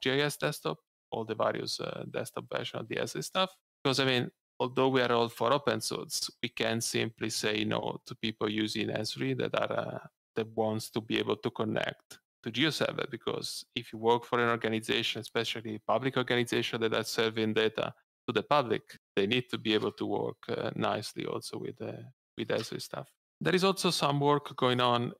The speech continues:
internally and some discussion in order to, on a side, improve vector tiles generation, as well as more, uh, advanced type of visualization,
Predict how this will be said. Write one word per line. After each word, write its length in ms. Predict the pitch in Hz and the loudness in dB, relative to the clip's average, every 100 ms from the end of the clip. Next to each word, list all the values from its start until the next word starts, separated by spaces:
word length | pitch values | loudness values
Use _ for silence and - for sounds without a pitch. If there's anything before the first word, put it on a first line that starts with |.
| - | -4
internally 480 | 120 127 123 113 | 0 2 2 2
and 80 | 110 | 0
some 200 | - 120 | 0 -2
discussion 580 | 113 - 151 - 117 - - | -2 -2 0 0 -2 -6 0
in 160 | 139 | 2
order 320 | 139 143 135 131 | 4 4 4 0
to, 380 | - 127 127 - | 2 2 2 2
on 120 | 127 | 2
a 60 | 131 | 2
side, 480 | - 175 143 131 - _ _ - | 2 4 4 0 -6 _ _ -2
improve 720 | 160 165 - 165 190 196 - _ _ _ 131 | 2 2 2 4 4 2 -14 _ _ _ -2
vector 300 | 131 - 175 | 0 0 0
tiles 320 | - 185 180 - | 2 2 2 -2
generation, 640 | 185 185 202 196 202 202 - _ _ - | 0 2 2 0 0 -2 -4 _ _ -2
as 180 | 135 139 | 0 4
well 220 | 139 135 | 4 6
as 200 | 131 - | 4 2
more, 320 | 135 131 127 | 4 6 6
uh, 320 | 123 117 117 - - | 6 6 4 2 0
advanced 680 | 131 131 123 131 - 127 | 0 4 4 4 2 0
type 220 | 120 117 | 2 0
of 140 | 120 117 | 0 -2
visualization, 800 | 120 151 165 165 180 175 185 175 | -2 0 -2 0 0 2 0 -2